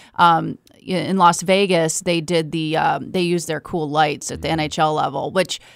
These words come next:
Speaker 1: uh, some people thought, "Oh, the ice was dyed." I'm like, "No, that's lights," which is super cool, but we actually took the time. The ice crew, Jeff Remelius, I wanna give him a shout out,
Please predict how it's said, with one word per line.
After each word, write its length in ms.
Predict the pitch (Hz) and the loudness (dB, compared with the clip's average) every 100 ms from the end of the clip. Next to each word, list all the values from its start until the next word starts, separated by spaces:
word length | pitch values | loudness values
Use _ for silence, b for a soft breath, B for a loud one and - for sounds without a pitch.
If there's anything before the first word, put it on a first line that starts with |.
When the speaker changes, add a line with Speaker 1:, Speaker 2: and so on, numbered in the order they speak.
| B - | B -4
Speaker 1:
uh, 100 | - | -2
some 220 | - 190 | 0 0
people 240 | 196 170 | 0 -2
thought, 280 | 165 170 156 - | 2 4 4 2
"Oh, 140 | 170 | 0
the 120 | - | 0
ice 220 | 160 160 | -2 -4
was 100 | 165 151 | -6 -2
dyed." 140 | 151 | -2
I'm 40 | 147 | -2
like, 120 | 151 | 0
"No, 200 | 185 175 | 4 4
that's 200 | 156 - | 4 2
lights," 260 | 165 156 - | 2 2 -2
which 160 | 185 | -2
is 100 | 208 | -2
super 260 | - 220 180 | -2 -2 -4
cool, 340 | - 185 160 | 2 2 4
but 260 | 147 151 - _ _ _ _ _ - - | 4 2 2 _ _ _ _ _ -14 -4
we 120 | 175 | -2
actually 300 | 160 - 160 | -2 -2 -6
took 200 | 160 - | -6 -8
the 80 | 151 | -6
time. 240 | 151 160 | -6 -6
The 100 | 151 - | -6 -2
ice 240 | 175 170 | -2 -2
crew, 400 | - 170 143 - - b b b | -6 -6 -6 -8 -16 b b b
Jeff 220 | - 208 226 | 4 4 4
Remelius, 520 | 196 175 170 160 165 | 2 2 2 0 0
I 80 | 165 | 2
wanna 220 | 165 165 | 2 2
give 140 | 165 | -2
him 120 | 170 151 | -2 -4
a 40 | |
shout 320 | - 147 147 | -2 0 2
out, 320 | 147 143 - | 0 -2 -6